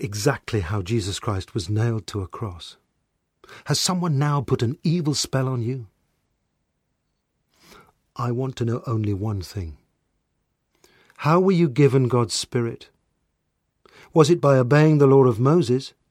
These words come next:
or by hearing about Christ and having faith in him? How can you be so stupid?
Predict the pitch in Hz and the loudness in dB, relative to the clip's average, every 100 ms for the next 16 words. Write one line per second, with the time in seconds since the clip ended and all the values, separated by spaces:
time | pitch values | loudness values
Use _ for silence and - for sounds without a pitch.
0 | _ _ _ _ _ _ _ 139 123 120 | _ _ _ _ _ _ _ -6 -2 -2
1 | 101 143 143 127 123 127 - - 127 104 | 0 2 2 0 -2 -6 -8 -6 -6 -6
2 | - 127 95 117 113 101 - 107 - 98 | -6 -6 -4 -6 -6 -8 -8 -10 -10 -12
3 | 82 87 78 _ _ _ _ _ _ _ | -10 -12 -18 _ _ _ _ _ _ _
4 | _ - - 147 131 113 110 110 98 - | _ -8 -6 -2 -2 -2 -4 -6 -8 -12
5 | - 107 - - | -12 -16 -16 -20